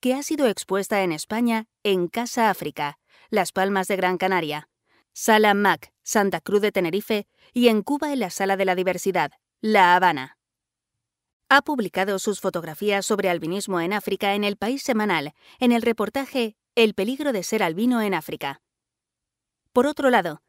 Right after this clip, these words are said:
desde el año dos mil nueve colabora con su trabajo fotográfico con alba, la Asociación Española de Apoyo a Personas con Albinismo,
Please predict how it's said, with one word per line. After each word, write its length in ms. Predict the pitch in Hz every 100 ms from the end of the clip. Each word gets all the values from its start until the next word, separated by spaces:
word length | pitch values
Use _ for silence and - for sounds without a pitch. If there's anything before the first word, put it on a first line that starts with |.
| _ -
desde 300 | 254 240 233
el 80 | 254
año 240 | 311 294
dos 220 | 208 175
mil 140 | 202 214
nueve 300 | 196 170 180
colabora 400 | 233 214 294 311
con 180 | 294 233
su 120 | 208
trabajo 440 | 185 160 185 214
fotográfico 760 | 196 202 160 175 190 226 214 202
con 200 | 208 196
alba, 340 | 156 139 143 _ _ -
la 240 | 254 233
Asociación 500 | 233 247 226 214 311
Española 480 | 311 - 196 208 220
de 100 | 208
Apoyo 360 | 160 220 220 220
a 60 |
Personas 520 | 214 160 - 247 240 -
con 140 | 240
Albinismo, 640 | 220 208 190 165 160 143